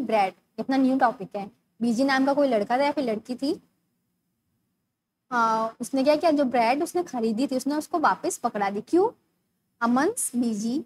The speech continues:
यानी कि अमन की जो बीजी थी, बीजी यानी कि मम्मी, went to the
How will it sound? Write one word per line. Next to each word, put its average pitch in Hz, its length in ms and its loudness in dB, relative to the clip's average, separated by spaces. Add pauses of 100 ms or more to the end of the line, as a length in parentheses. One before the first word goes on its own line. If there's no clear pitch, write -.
यानी 214 200 -8
कि 233 80 -4
अमन 226 280 -4
की 254 120 -6
जो 247 100 -4
बीजी 220 360 -4
थी, 277 100 -4
बीजी 240 280 0
यानी 294 220 2
कि 392 100 0
मम्मी, 202 440 -2 (600)
went 247 280 2
to 359 60 0
the 392 120 2